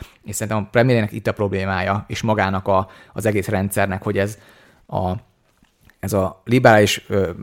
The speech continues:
nyugati társadalom alakítja ki a Premier League-et elég erősen, ami a kapitalizmus alapul. Viszont a kapitalizmusba pénzzel érkezel,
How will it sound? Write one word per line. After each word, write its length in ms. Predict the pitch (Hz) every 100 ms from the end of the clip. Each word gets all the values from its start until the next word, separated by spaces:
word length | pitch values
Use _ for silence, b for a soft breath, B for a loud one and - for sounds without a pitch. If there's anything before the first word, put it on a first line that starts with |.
| 101
nyugati 320 | 123 123 107
társadalom 400 | 104 92 - 113
alakítja 420 | 104 92 - 98 90
ki 160 | 107
a 60 | 90
Premier 340 | 117 107 98
League-et 240 | 90 92 82
elég 220 | 98 110
erősen, 400 | 123 139 151 139
ami 160 | 120
a 60 | 113
kapitalizmus 600 | 120 107 98 90 92 101
alapul. 500 | 95 98 92 101 101 -
Viszont 260 | 113 110
a 40 | 113
kapitalizmusba 720 | 131 143 117 110 110 110 107
pénzzel 420 | - 123 123 110
érkezel, 680 | 92 85 98 95 110 143 151